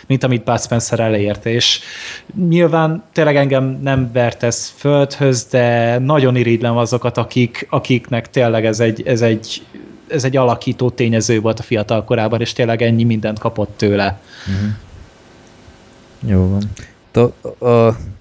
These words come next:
Speaker 2: kedvünkért azért megnézel egy filmet tőle a közeljövőben?
Speaker 1: Mit nézzek meg?
Speaker 2: Ö,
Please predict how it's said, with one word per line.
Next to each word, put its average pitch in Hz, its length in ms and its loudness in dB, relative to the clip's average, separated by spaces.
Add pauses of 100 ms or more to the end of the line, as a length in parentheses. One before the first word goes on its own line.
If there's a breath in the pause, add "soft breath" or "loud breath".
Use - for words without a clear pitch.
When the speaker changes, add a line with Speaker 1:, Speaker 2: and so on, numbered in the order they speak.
(120)
Speaker 2:
kedvünkért 139 680 2
azért 127 240 2
megnézel 120 460 2
egy 120 140 2
filmet 117 460 2
tőle 104 280 4
a 95 100 4
közeljövőben? 104 920 2 (140)
Speaker 1:
Mit 131 360 0
nézzek 113 460 -2
meg? 117 220 -2 (320 loud breath)
Speaker 2:
Ö, 113 520 2